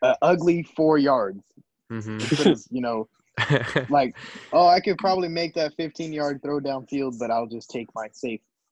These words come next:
Speaker 1: yardage." Like, well,
Speaker 2: Yeah.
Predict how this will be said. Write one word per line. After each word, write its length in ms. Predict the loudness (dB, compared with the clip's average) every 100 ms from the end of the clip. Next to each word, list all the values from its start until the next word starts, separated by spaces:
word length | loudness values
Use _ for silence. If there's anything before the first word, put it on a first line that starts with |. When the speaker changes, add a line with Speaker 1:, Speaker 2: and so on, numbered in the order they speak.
| _ _ _ _ _ _ _ _
Speaker 1:
yardage." 500 | -2 -2 -2 -8 -12 -6
Like, 240 | -6 -6 -12
well, 360 | -4 2 2 2
Speaker 2:
Yeah. 200 | 0